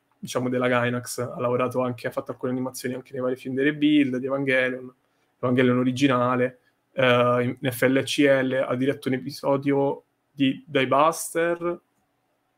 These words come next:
Ah, in Caricano è il character designer, ecco, non mi veniva.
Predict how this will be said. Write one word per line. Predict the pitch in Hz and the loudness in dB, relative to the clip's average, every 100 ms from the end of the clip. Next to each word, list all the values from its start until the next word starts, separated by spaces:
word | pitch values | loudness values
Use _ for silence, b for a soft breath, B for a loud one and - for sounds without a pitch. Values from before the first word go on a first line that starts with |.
| _ - | _ 2
Ah, | 160 | 4
in | 131 | 4
Caricano | 131 156 185 160 | 4 6 6 4
è | |
il | - | 0
character | 127 123 143 | -4 -4 -6
designer, | 131 117 131 131 | -6 -8 -12 -12
ecco, | 131 - 156 _ _ | -12 -14 -20 _ _
non | - | -10
mi | 127 | -10
veniva. | 131 131 | -10 -14